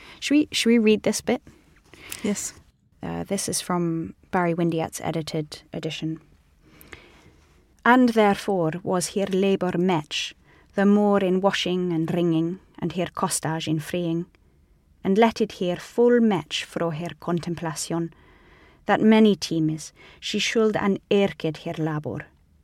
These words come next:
Speaker 1: Saf she bethought, here how she in her young age had full many delectable thoughtes,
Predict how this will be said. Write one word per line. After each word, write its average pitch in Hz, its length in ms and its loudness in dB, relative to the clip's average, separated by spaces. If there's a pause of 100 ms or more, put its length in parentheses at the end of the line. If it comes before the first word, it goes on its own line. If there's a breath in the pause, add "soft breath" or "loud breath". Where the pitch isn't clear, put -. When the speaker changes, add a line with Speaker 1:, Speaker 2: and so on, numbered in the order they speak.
(260)
Speaker 1:
Saf 165 220 0
she - 140 -4
bethought, 175 560 -6 (280 loud breath)
here 196 220 0
how 196 280 -2
she 190 460 -2
in 180 220 0 (500 loud breath)
her 208 180 2
young 202 280 4
age 175 420 -2 (220 soft breath)
had 196 200 -2
full 214 380 2
many 196 300 2
delectable 185 720 -2
thoughtes, - 800 -8